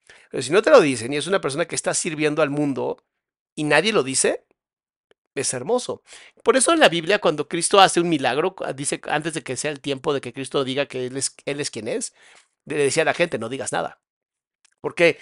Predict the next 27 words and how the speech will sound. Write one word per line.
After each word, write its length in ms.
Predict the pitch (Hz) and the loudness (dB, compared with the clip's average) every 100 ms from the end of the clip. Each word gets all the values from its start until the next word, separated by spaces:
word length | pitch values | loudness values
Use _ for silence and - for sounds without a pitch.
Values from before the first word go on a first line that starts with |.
| - - | -14 -16
Porque 200 | - 139 | -8 -2
no 140 | 190 | 4
quería, 560 | 214 180 170 127 139 - _ _ _ _ _ _ _ _ _ _ _ _ | 4 4 2 2 0 -6 _ _ _ _ _ _ _ _ _ _ _ _
uno, 520 | 214 226 220 247 359 _ _ _ | 2 6 10 8 8 _ _ _
que 120 | - 165 | -2 0
se 140 | 170 | 2
le 100 | 151 | 2
viera 200 | 165 180 | 4 4
como 200 | 151 147 | 4 0
un 60 | 156 | 2
ídolo. 360 | 165 123 107 - _ _ _ _ - | 2 2 -2 -16 _ _ _ _ -18
Porque 200 | 123 123 | -10 -10
recuerden 400 | 113 143 151 151 | -4 -2 -2 -2
que 140 | 127 | -6
Jesús 300 | - 117 139 | -6 -10 -6
seguía 260 | 143 123 117 | -6 -4 -6
siendo 280 | 120 123 - - | -6 -8 -10 -16
judío. 500 | - 139 160 127 - - - _ | -8 -4 -2 -2 -6 -20 -20 _
Y 80 | 123 | -4
al 80 | 117 | -2
seguir 320 | 117 120 156 | -2 -4 -4
siendo 320 | - 156 151 | -2 -4 -6
judío, 520 | - 220 240 147 175 - - _ | -6 0 2 4 2 -2 -18 _
tiene 260 | - 147 139 | -4 -2 0
muchísimo 640 | 139 - - 160 196 196 196 | -2 0 4 6 8 6 6
que 120 | 208 | 8
ver 300 | 170 220 | 8 6